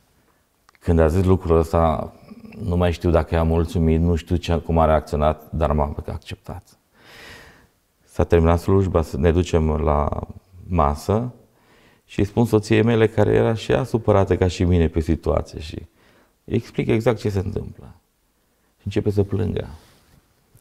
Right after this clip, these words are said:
Păstorii erau acolo, frații care erau, erau vreo zece persoane. Acum mie mi-era rușine, zic, „Nu plânge, dacă întreabă ce s-a întâmplat, cum să spună că am primit eu în numele Domnului bani?” Dar soția îmi zice, „Plâng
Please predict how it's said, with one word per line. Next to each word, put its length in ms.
Păstorii 420
erau 220
acolo, 420
frații 440
care 180
erau, 340
erau 220
vreo 640
zece 300
persoane. 440
Acum 220
mie 220
mi-era 240
rușine, 580
zic, 140
„Nu 280
plânge, 360
dacă 380
întreabă 340
ce 140
s-a 120
întâmplat, 400
cum 140
să 100
spună 260
că 120
am 80
primit 360
eu 60
în 60
numele 280
Domnului 500
bani?” 200
Dar 180
soția 320
îmi 80
zice, 300
„Plâng 420